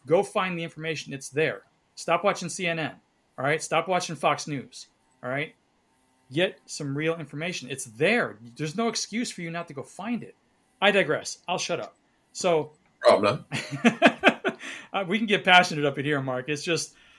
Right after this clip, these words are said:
Speaker 1: it, it's, it's, it's just there again. There is, we, we live, we live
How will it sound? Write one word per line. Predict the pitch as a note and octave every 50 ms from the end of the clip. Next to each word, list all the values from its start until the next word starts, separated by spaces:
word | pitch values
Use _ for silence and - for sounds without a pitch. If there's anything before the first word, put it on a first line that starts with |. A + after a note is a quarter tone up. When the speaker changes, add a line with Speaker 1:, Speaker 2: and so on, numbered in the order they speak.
| _ _ -
Speaker 1:
it, | E3 E3 F#3+
it's, | F#3 E3 D3 - - -
it's, | - D#3+ C#3+ - - - - - - _
it's | E3 D#3 - -
just | - G3 F#3 E3 - - - _ -
there | F3 E3 D#3+ F3 F3 - - -
again. | F3+ D3+ - F#3+ F#3 D3 A#2+ G#2 - _ _ _ _ _ _ _ _ _ _ _ _ _ _ _ _ _ _ _ - C#3
There | C#3+ D#3+ F3 F3 F3
is, | E3+ E3 D#3 C#3+ C#3 - - - _ _ _ _ -
we, | F3 F3+ E3
we | C#3+ D#3+ D#3
live, | D3 D3 F3 G3 G#3+ G3 E3 - _ _ _ C#3
we | C3+ D3+ D3
live | C3+ C3+ D3 F#3+ G3+ G#3 F#3 D#3+ -